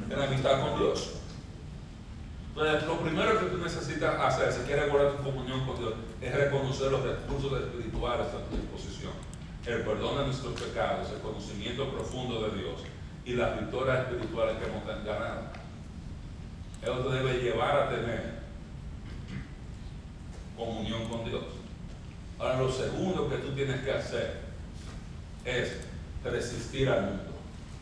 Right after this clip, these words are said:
Resista al mundo. Si tú quieres tener comunión con Dios, her-, hermano, resista al mundo.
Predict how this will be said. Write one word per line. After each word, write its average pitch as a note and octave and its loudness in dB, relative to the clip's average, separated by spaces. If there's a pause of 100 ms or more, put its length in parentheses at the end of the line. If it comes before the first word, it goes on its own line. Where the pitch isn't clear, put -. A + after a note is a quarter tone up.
(800)
Resista F3 8
al D#3 10
mundo. D#3 2 (320)
Si D3 2
tú F#3 2
quieres G3+ 10
tener F#3+ 6
comunión F3 6
con E3+ 4
Dios, E3+ 8 (480)
her-, D3 6
hermano, E3 6 (400)
resista F#3 6
al D#3 2
mundo. G3 -2